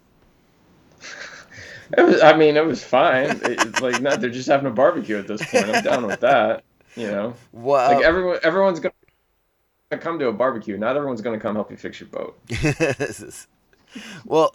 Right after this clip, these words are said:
Speaker 2: in conclusion, you know, I think we, I think we've covered everything in this episode, right? Did we? I mean,
Speaker 1: Well, we, we didn't, we didn't cover the post-credit scene. We only touched on that.
Speaker 2: Yeah,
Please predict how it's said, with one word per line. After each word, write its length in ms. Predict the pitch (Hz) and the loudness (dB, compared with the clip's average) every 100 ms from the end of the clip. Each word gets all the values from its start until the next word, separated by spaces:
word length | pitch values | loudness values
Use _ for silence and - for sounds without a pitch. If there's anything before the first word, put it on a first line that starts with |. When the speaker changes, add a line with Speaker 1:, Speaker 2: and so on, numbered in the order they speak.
| - | -2
Speaker 2:
in 180 | 160 175 | -2 -2
conclusion, 840 | 165 165 135 147 147 139 139 135 | -4 -8 -8 -6 -4 -4 -6 -6
you 100 | 110 | -6
know, 100 | 117 | -4
I 80 | 113 | -4
think 160 | 151 | -6
we, 120 | 165 - | -10 -8
I 60 | |
think 160 | - 427 | -8 -4
we've 120 | 370 | -6
covered 280 | - 98 92 | -6 -6 -4
everything 260 | 90 95 | -4 -6
in 60 | 90 | -8
this 140 | 87 | -10
episode, 340 | 85 98 139 120 | -12 -8 -8 -4
right? 260 | 117 160 | -4 -4
Did 220 | 110 113 110 | -8 -10 -8
we? 320 | 123 120 101 _ _ - _ _ - | -8 -10 -14 _ _ -20 _ _ -4
I 60 | |
mean, 160 | - 110 | 2 4
Speaker 1:
Well, 100 | 113 | 4
we, 120 | 123 | 2
we 140 | 123 | 0
didn't, 360 | 123 139 139 127 | 0 2 2 -2
we 100 | 117 | -2
didn't 200 | 131 131 | 0 -2
cover 180 | 117 101 | -4 -6
the 80 | 92 | -8
post-credit 600 | - 92 - 95 80 - | -4 -4 -4 -12 -12 -12
scene. 380 | - 80 - - | -14 -14 -12 -12
We 140 | 92 | -6
only 200 | 87 71 | -6 -6
touched 320 | - - - | -6 -8 -6
on 160 | - - | -8 -6
that. 240 | - - | -6 -4
Speaker 2:
Yeah, 340 | 175 185 165 | 2 4 4